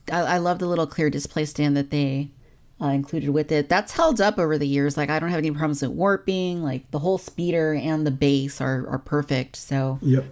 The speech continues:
Speaker 2: it's so much better than that spring-loaded landing mechanism with the, um, the flaps in the back that the vintage one had that, you know, they pop off. <laughs> It would, it would pop off, and then one of your landing gears retracts, and it was just
Speaker 1: Right.
Speaker 2: so much,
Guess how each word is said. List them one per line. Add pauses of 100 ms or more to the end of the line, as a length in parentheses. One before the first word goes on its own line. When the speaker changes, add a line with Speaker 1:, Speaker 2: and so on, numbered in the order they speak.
Speaker 2:
it's
so
much
better
than
that (180)
spring-loaded
landing
mechanism
with
the,
um, (340)
the
flaps
in
the
back
that
the
vintage
one
had
that, (520)
you
know,
they
pop
off.
<laughs>
It
would,
it
would
pop
off,
and
then
one
of
your
landing
gears
retracts,
and (360)
it
was
just
Speaker 1:
Right.
Speaker 2:
so
much,